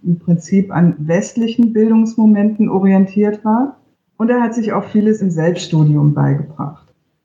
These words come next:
Und gleichzeitig ist er bei diesen Schulen in der Stadt bereits mit Linken, mit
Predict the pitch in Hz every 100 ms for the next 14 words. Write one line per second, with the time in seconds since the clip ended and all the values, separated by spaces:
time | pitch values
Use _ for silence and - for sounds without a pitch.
0 | _ _ - 190 180 214 233 247 240 226
1 | 190 208 208 202 185 196 196 180 - 214
2 | 233 220 - 165 156 - 185 220 - -
3 | _ _ _ 175 165 170 175 196 180 -
4 | 156 170 214 233 - 151 156 151 170 -